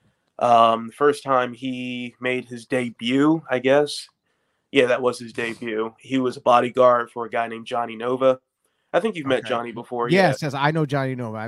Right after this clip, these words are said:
Speaker 2: I
Speaker 1: Yeah,
Speaker 2: met him years ago.
Speaker 1: yeah, so he was his bodyguard for a little bit, and it was, um, me versus Johnny versus Killian McMurphy, who's a great guy. Um, and yeah, Big Rock was his, was Johnny Nova's bodyguard.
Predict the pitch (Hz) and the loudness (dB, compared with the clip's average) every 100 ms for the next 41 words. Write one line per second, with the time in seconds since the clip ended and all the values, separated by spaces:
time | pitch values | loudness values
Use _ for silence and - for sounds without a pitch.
0 | 120 90 123 135 120 123 131 127 113 107 | -10 -6 0 2 2 -2 -4 -4 -6 -4
1 | 135 120 110 107 - 123 147 147 139 151 | 0 0 -2 -6 -4 -2 0 -2 -2 -4
2 | 135 143 131 127 123 123 120 - 117 117 | -2 4 4 4 0 0 0 -6 -8 -6
3 | 113 120 117 113 120 120 117 117 110 113 | -10 -8 -8 -8 -10 -10 -8 -10 -8 -4
4 | 110 110 107 110 _ 120 127 139 135 131 | -2 -2 -2 -8 _ -6 0 2 4 2
5 | 127 120 - 123 123 123 123 120 127 120 | 0 -12 -2 2 2 0 -10 -10 -4 -4
6 | 117 113 - 123 120 120 110 123 120 120 | -6 -16 -6 -2 -2 -4 -2 -2 -2 -6
7 | 127 113 120 123 - 117 113 110 - _ | -14 -12 -6 -6 -4 0 2 0 -6 _
8 | _ _ _ _ _ _ - 123 120 117 | _ _ _ _ _ _ -6 2 4 4
9 | 120 120 120 113 _ _ - 127 135 117 | 2 -2 -10 -16 _ _ -12 0 2 4
10 | 139 123 127 123 120 120 120 - 120 123 | 4 4 2 2 0 -10 -12 -10 -10 -10
11 | 117 - 123 117 - 87 110 127 120 123 | -12 -6 -6 -6 -12 -8 0 2 2 -4
12 | 123 - 117 110 107 107 113 | -6 -2 -2 -2 -4 -2 -2